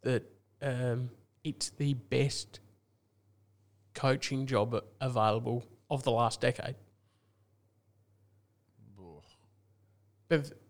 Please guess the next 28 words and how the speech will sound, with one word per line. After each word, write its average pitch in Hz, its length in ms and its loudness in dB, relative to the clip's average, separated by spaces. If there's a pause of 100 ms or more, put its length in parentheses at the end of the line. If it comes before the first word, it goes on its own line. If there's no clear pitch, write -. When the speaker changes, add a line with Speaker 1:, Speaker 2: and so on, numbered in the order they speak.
(180)
Speaker 1:
but 180 100 -2
the 147 40 -8
thing 185 200 0
of 139 100 -2
Speaker 2:
But 139 80 0
they 107 120 2
could 135 180 -4
drop 87 200 -6
off 73 160 -10
a 78 40 -14
hill 78 160 -10
real 80 200 -6
quick 104 220 0
Speaker 1:
Yeah, 127 80 6
Speaker 2:
and - 80 -2
Speaker 1:
but 139 100 4
Speaker 2:
then 110 80 -2
Speaker 1:
th-, - 280 -10
Speaker 2:
<laughs> 165 160 -6
that's - 200 -2
not 131 120 -4
Speaker 1:
but 170 140 10
Speaker 2:
the - 60 -2
Speaker 1:
think 190 180 8
Speaker 2:
best 139 80 10
Speaker 1:
of 147 40 8
all 147 160 12
the, 139 400 8